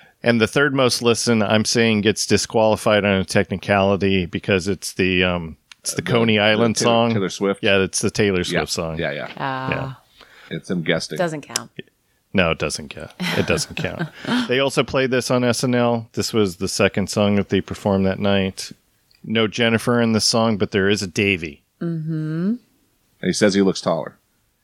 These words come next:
Speaker 1: He does.
Speaker 2: This, this is a gorgeous song, man. This is just an
Speaker 1: It's so
Speaker 2: absolute,
Speaker 1: good.
Speaker 2: this is one of the s-, uh, songs I come back to time and time and time again.
Speaker 1: Me too.
Speaker 2: I love the emotion of this song. Um,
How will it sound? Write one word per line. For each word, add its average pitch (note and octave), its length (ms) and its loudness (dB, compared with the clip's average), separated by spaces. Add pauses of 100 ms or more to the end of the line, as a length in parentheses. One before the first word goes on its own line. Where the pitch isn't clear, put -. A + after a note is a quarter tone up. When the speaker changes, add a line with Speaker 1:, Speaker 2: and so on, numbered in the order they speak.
(160)
Speaker 1:
He A2+ 100 0
does. G2 580 0 (260)
Speaker 2:
This, B2+ 200 2
this D3 240 0
is F#3+ 60 2
a F3+ 40 6
gorgeous A2 440 4
song, D#2+ 300 0
man. C#2 160 -8
This G2 200 0
is G#2+ 180 0
just G#2 240 0
an F#2 60 -2
Speaker 1:
It's - 100 -10
so F2 60 0
Speaker 2:
absolute, F2+ 440 0
Speaker 1:
good. - 80 -2
Speaker 2:
this A2+ 120 0
is B2 100 0
one A2+ 160 4
of A2 60 6
the G#2 40 6
s-, - 160 0
uh, F#2 320 -2
songs F2+ 340 0
I E2+ 100 2
come F2 200 -4
back D#2 220 0
to D#2 100 -8
time F2+ 340 -6
and F2 120 -6
time E2+ 200 -8
and E2 100 -14
time D#2+ 200 -8
again. E2+ 320 -8
Speaker 1:
Me E2+ 100 -2
too. E2+ 300 -2
Speaker 2:
I F#2+ 80 -2
love A2 300 0
the C#3 100 0
emotion A2 400 0
of F#2 40 -2
this F2+ 140 -4
song. E2 440 -4
Um, F2 420 -2